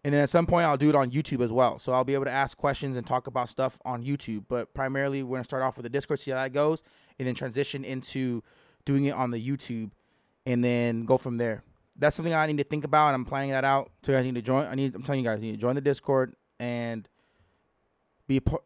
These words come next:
surrounded by a like-minded community. The last thing I wanna talk about, real quick, it's not that long of an episode, not so long of, my, probably my short po-, shortest podcast ever. Monty,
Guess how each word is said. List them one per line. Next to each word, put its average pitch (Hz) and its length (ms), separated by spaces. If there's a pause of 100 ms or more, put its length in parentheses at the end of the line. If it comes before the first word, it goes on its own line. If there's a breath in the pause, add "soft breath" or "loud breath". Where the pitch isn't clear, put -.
surrounded 135 300
by 127 60
a 120 40
like-minded 120 340
community. 117 300 (140)
The 120 60
last 170 200
thing 220 100
I 208 40
wanna 202 120
talk 196 200
about, 143 380
real 139 140
quick, 147 320
it's 110 120
not 131 100
that 135 100
long 139 160
of 135 60
an 131 60
episode, 135 360
not 120 140
so 131 80
long 127 220
of, 117 120
my, 123 120
probably 131 240
my 123 80
short 139 280
po-, 127 240 (160)
shortest 165 340
podcast 151 460
ever. 131 260 (1200 soft breath)
Monty, 170 540